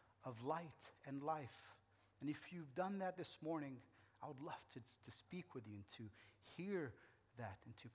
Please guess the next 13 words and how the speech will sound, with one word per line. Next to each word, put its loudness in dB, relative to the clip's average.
pray 2
for -2
you. -6
Now, 12
the 12
reason 12
that 12
I'm 12
pointing 10
out 12
if 6
you've 2
believed 8